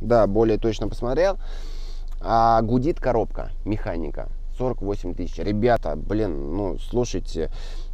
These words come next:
автоматы живут по двести-триста тысяч. Сорок восемь тысяч механика уже воет. Это как вообще? Ужасно. Ручник, подлокотник. Подлокотник,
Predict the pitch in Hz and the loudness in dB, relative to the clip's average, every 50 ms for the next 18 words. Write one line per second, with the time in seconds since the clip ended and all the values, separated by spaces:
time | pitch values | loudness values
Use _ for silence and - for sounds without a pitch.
0 | - - - - - - - - 117 123 - - 165 160 170 180 190 202 196 - | -6 -4 -4 -4 -4 -4 0 2 2 2 4 4 4 4 6 4 4 4 2 2
1 | - - 139 131 117 117 143 156 160 175 165 131 - - 120 120 117 123 131 147 | 4 6 6 6 6 4 2 4 6 6 4 4 4 2 2 2 2 4 4 4
2 | 143 127 - - 104 95 - 107 131 127 - - 95 90 - - 123 110 - - | 4 4 0 -4 -4 -4 -2 0 0 0 0 -2 -4 -2 0 2 2 2 0 -2
3 | 76 69 - - - - - - - - - - - - - - - - - - | -4 -4 -4 -6 -4 -4 -6 -6 -6 -6 -6 -6 -6 -6 -6 -6 -6 -4 -6 -6
4 | - - - - - - - - - - - - - - - 160 170 180 170 143 | -6 -4 -6 -6 -6 -6 -6 -4 -6 -4 -4 -4 -4 2 4 8 8 8 8 8
5 | 117 123 120 143 156 147 - 127 117 110 - - 165 190 - - 143 - - 113 | 4 2 4 4 4 4 4 0 0 0 0 -2 -2 -2 -2 -2 -4 -2 0 0
6 | 110 - - 120 123 143 143 139 131 - 113 101 104 95 92 85 104 104 101 90 | 0 2 0 0 0 0 0 -2 0 0 0 0 0 0 0 0 -2 -2 0 0
7 | 87 85 78 71 60 - - - - - - - - - - 85 80 - 98 - | 0 0 0 0 -2 -4 -4 -4 -4 -4 -4 -4 -4 -4 -4 -4 -4 -2 -4 -4
8 | - 95 85 78 73 73 65 64 - - - 50 50 - - - - - - - | -2 -2 -2 -2 -2 -4 -4 -4 -4 -4 -4 -4 -4 -4 -4 -4 -4 -4 -4 -4
9 | - - - - - - - - - - - - - - - - - - - - | -6 -4 -4 -4 -4 -4 -4 -4 -4 -4 -4 -4 -4 -4 -4 -4 -4 -4 -4 -4
10 | - - - 101 95 104 90 80 - - 50 - - - - - - - - - | -4 -2 -2 0 2 2 2 2 0 -4 -4 -4 -4 -4 -4 -4 -4 -4 -4 -4
11 | - - - - - - - - - - - - - - - - - - - - | -4 -4 -4 -4 -6 -6 -4 -6 -6 -6 -6 -6 -6 -6 -6 -6 -6 -6 -6 -6
12 | - - - - - 117 135 156 147 - - 202 226 254 - - - - - - | -6 -6 -4 0 2 4 4 4 4 2 0 2 4 4 2 2 -4 -6 -4 0
13 | - 147 139 147 151 160 - - 214 233 220 - 220 214 208 - - - - - | 2 4 6 6 6 6 6 8 8 8 8 6 2 2 2 0 -2 -6 -6 -6
14 | - - - - - - 127 139 147 156 - - 196 196 - - 151 127 113 - | -6 -6 -6 -4 -4 -2 0 0 0 0 2 2 2 2 2 0 2 2 2 0